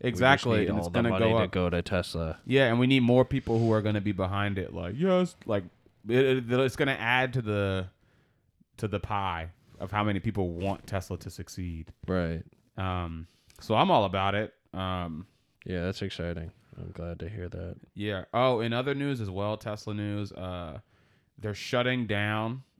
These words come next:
Speaker 2: uh, Giga Shanghai. That's the one that I was excited about getting run up, um, because of covid-related things.
Speaker 1: They shut it down?
Speaker 2: Yeah, so they're shutting it down for a week.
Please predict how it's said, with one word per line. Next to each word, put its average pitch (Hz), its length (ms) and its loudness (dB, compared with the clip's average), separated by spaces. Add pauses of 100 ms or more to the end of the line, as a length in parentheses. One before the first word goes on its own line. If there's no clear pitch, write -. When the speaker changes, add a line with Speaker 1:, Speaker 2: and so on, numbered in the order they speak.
(120)
Speaker 2:
uh, 90 280 -8
Giga 98 320 -4
Shanghai. 95 760 -4 (180)
That's 95 180 -6
the 104 100 -6
one 98 180 -4
that 95 120 -4
I 90 140 -4
was 90 140 -6
excited 92 400 -8
about 92 340 -6
getting 87 240 -8
run 90 200 -6
up, 95 280 -6 (680)
um, 87 640 -4 (1400)
because 107 480 -2
of 104 160 -2 (200)
covid-related 92 920 0
things. 95 480 -6 (800)
Speaker 1:
They 98 120 0
shut 101 240 0
it 90 120 -2
down? 87 360 -4 (160)
Speaker 2:
Yeah, 101 160 0
so 107 120 -4
they're 104 80 0
shutting 147 300 0
it 123 100 -4
down 117 220 0
for 123 200 0
a 113 60 0
week. 90 380 -6